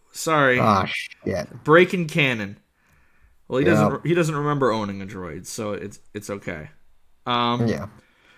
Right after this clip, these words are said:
Speaker 1: but yeah, now that I just lost my credibility, and that would have been a point I lost in the original trilogy trivia contest, uh,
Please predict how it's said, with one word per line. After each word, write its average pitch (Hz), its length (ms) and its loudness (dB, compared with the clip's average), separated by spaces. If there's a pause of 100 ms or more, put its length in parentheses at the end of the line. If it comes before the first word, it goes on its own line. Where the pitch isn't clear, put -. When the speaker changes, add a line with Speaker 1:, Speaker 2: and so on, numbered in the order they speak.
(180)
Speaker 1:
but 143 100 4
yeah, 131 380 6
now 139 160 2
that 165 100 2
I 156 80 4
just 143 300 -4 (320)
lost 131 400 -2
my 127 120 -2
credibility, 123 720 2
and 113 140 -4
that 110 100 -4
would 117 140 -2
have 113 60 -2
been 113 100 -4
a 110 60 -6
point 120 340 -4
I 113 60 -2
lost 120 520 -4
in 120 140 -12
the 123 100 -6
original 117 320 -6
trilogy 117 420 -4
trivia 117 440 -6
contest, 113 640 -10 (640)
uh, 131 480 4